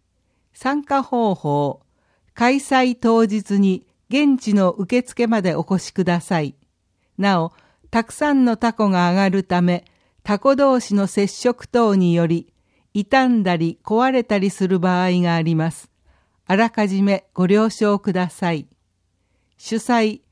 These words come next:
新春たこ揚げ大会実行委員会、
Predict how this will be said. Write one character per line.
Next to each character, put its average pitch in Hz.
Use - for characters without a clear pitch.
新 302
春 277
た 233
こ 254
揚 247
げ 240
大 226
会 160
実 185
行 233
委 226
員 180
会、 143